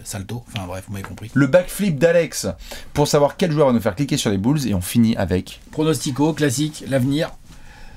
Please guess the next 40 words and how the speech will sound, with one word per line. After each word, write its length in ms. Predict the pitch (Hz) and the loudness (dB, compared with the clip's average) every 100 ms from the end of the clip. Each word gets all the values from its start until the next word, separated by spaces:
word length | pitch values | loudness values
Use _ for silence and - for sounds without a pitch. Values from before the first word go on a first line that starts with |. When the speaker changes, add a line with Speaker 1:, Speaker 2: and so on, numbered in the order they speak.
| - - - - - - - | -20 -20 -20 -20 -20 -20 -10
Speaker 1:
Voilà, 280 | 107 110 - - - - - - - - - | -6 -6 -8 -20 -20 -20 -20 -20 -20 -20 -8
c'est 140 | 131 | -2
parti. 320 | 117 - 117 - - - - - - | -2 -2 -10 -12 -20 -20 -20 -18 -14
Speaker 2:
C'est 140 | - - | -2 0
un 80 | 147 | 0
classique, 560 | - 147 - 90 - - | 2 2 2 -8 -10 -2
vous 80 | 120 | 2
le 80 | 117 | 4
connaissez. 420 | 117 107 - 78 - - - - | 2 0 -4 -8 -14 -20 -16 2
Le 100 | 143 | 2
dispositif 480 | 190 185 220 190 196 | 2 0 0 2 2
de 60 | |
Trash 280 | 196 214 202 | 2 2 2
Talk 320 | 220 220 - | 2 2 2
ne 80 | 180 | 2
bouge 320 | 165 226 - | 4 4 4
pas 260 | 220 208 202 - - | 2 2 0 -14 -14
dans 200 | 113 165 | 0 2
son 160 | 170 180 | 2 2
ensemble. 480 | 175 - 175 185 147 - - | 2 4 4 4 0 -6 -14
Vous 400 | - 107 151 160 | -6 2 4 6
allez 200 | 156 165 | 4 4
me 180 | 156 147 | 2 0
télécharger 720 | - - 220 190 185 156 151 | 0 0 0 2 0 2 0
l'application 580 | 135 131 139 147 135 143 | 0 -2 0 0 0 -2
Trash 320 | - 139 131 | 0 0 0
Talk, 320 | - 143 123 101 | 2 2 2 -2
puisque 320 | 127 117 120 | -2 0 0
sur 160 | - | 0
le 80 | 113 | 0
site, 300 | 117 190 - | 2 0 0
il 160 | 143 127 | 0 2
y 60 | |
aura 200 | 117 110 | 4 2
plein 340 | - 196 175 147 | 2 2 4 0
de 320 | 107 101 143 | -2 0 2
news 260 | 160 160 139 104 | 2 2 0 0
et 120 | 139 | 2
d'infos 320 | 143 135 139 117 | 2 0 0 0
sur 440 | - 120 110 | 2 4 2